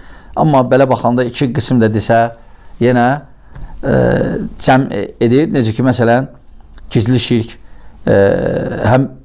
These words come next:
böyük şirk də ola bilər, kiçik şirk də ola bilər. Böyük şirk necə ola bilər? Necə münafiqlərin şirki. Münafiqlər zahirən mömin özlərini göstərirdilər, amma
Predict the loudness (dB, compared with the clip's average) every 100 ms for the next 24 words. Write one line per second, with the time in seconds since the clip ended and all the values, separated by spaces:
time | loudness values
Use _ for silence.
0 | -20 -6 2 4 4 2 -4 -2 0 2
1 | 2 2 2 0 -10 -20 -20 -20 -20 -10
2 | -4 -2 -2 -2 -2 0 2 2 2 2
3 | 0 -8 -20 -4 2 2 2 -2 -2 0
4 | 2 2 2 0 2 0 2 2 0 0
5 | 0 0 -2 -4 -6 -8 -10 -20 -20 -20
6 | -20 -16 -2 2 2 0 0 2 0 -6
7 | -20 -20 -20 -20 -18 -6 2 4 4 4
8 | 2 0 -6 -18 -20 -4 2 4 4 2
9 | 2 2 2 2 0 2 0 2 0 2
10 | 2 0